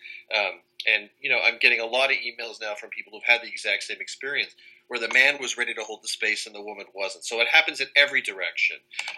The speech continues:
I, in my experience, I was thirty-six, she was in her mid-twenties. I had done just enough work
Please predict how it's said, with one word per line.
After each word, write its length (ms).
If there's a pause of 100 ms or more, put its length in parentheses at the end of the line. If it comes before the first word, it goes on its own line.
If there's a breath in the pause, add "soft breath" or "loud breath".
(100)
I, 80 (480)
in 160
my 140
experience, 460
I 100
was 140
thirty-six, 800
she 160
was 200
in 80
her 100
mid-twenties. 920 (360 loud breath)
I 120
had 260
done 260
just 600
enough 480
work 380